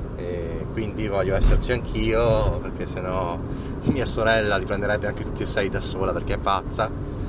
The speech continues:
Dobbiamo fare solo mezzo chilometro a piedi, però ragazzi, quando sei figli degli altri, massima, massima prudenza, veramente.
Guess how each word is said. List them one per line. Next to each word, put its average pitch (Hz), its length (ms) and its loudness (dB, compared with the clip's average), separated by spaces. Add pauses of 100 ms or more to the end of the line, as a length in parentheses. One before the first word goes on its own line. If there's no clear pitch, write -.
(520)
Dobbiamo 131 280 2
fare 156 260 4
solo 156 560 4
mezzo 131 320 4
chilometro 131 460 2
a - 20 0
piedi, 107 400 2
però 98 680 2
ragazzi, 87 520 0
quando 90 320 -2
sei 98 160 -2
figli 104 220 -2
degli 95 240 2
altri, 101 680 2 (580)
massima, 117 680 2
massima 117 520 2
prudenza, 98 640 0
veramente. 85 640 -2